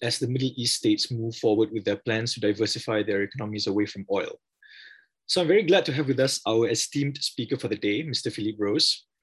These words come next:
So Mister Rose has over fifteen years of experience in the energy sector as economist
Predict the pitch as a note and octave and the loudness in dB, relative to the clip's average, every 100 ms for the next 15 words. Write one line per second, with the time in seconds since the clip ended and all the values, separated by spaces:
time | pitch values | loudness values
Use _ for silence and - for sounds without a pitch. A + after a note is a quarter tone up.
0 | - - - G3+ F#3 F3+ F3+ G3+ A#3+ - | -20 -16 0 2 4 4 6 6 4 2
1 | D3+ - C#3 B2+ C3 G#3 G3+ A3+ F#3+ C#3 | -2 0 0 0 -2 -4 -4 -4 2 2
2 | C3 A2+ G#2+ - - A2+ A#2 B2+ A2 G2+ | 2 0 -4 -6 -2 0 0 -2 -4 -4
3 | G#2+ A2 - - - D#3 - _ G2 - | -4 -4 -4 -6 -2 -4 -4 _ -4 -2
4 | B2 A2+ A2 C3+ - | -4 -2 -2 -2 -4